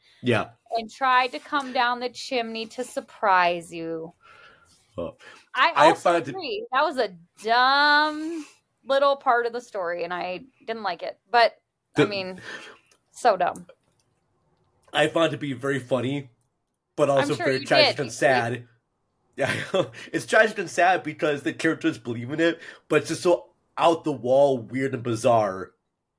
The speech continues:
Speaker 2: Yeah.
Speaker 1: that it just fits. I mean, here's a story about these creatures that come to invade this town, this picturesque Hallmark looking town.
Speaker 2: Yeah.
Speaker 1: And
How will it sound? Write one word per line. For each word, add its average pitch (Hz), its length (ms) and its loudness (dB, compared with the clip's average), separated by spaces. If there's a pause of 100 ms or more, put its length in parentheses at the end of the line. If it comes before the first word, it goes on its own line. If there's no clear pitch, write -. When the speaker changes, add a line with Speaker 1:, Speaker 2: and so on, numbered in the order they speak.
Speaker 2:
Yeah. 180 320 2
Speaker 1:
that 123 180 2
it 117 40 -2
just 113 260 -10
fits. - 400 -2 (260)
I 127 80 0
mean, 120 220 -2 (100)
here's 214 180 -4
a 175 60 -4
story 170 360 2
about 143 340 2
these 120 440 -6
creatures 156 460 -4
that 156 220 2
come 131 220 -2
to 127 100 -4
invade 117 260 -2
this 104 140 -14
town, 101 420 -2
this 98 220 -12 (360)
picturesque 123 680 0 (240)
Hallmark 135 520 2
looking 113 300 -8
town. 101 520 -4 (1000)
Speaker 2:
Yeah. 190 260 -2
Speaker 1:
And 107 420 -4